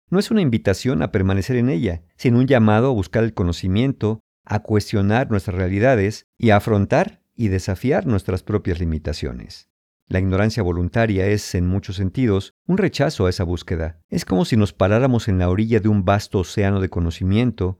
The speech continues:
y eligiéramos no zambullirnos por temor a lo que podríamos encontrar. Pero cada vez que optamos por saber, cada vez que optamos por descubrir y por entender, damos un paso hacia una versión más completa de nosotros mismos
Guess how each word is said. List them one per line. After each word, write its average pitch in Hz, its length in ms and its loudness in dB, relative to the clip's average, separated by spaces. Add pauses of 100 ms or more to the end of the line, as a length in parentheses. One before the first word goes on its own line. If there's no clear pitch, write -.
(120)
y 131 140 0
eligiéramos 139 500 2
no 139 120 0
zambullirnos 123 760 -2
por 92 220 -6
temor 110 340 0
a 135 40 -2
lo 95 120 -2
que 107 100 -10
podríamos 101 500 -2
encontrar. 110 580 -4 (340)
Pero 113 200 2
cada 151 200 2
vez 123 240 0
que - 80 -6
optamos 113 460 -2
por 85 180 -6
saber, 117 540 -2
cada 101 240 4
vez 101 180 0
que - 100 -4
optamos 95 540 0
por 87 220 -4
descubrir 95 580 -4
y 87 80 -4
por 85 220 -4
entender, 95 760 0
damos 180 380 0
un 175 120 2
paso 156 560 -2
hacia 107 300 -2
una 139 160 2
versión 113 480 0
más 113 220 0
completa 110 580 0
de 90 80 0
nosotros 87 460 -2
mismos 104 480 0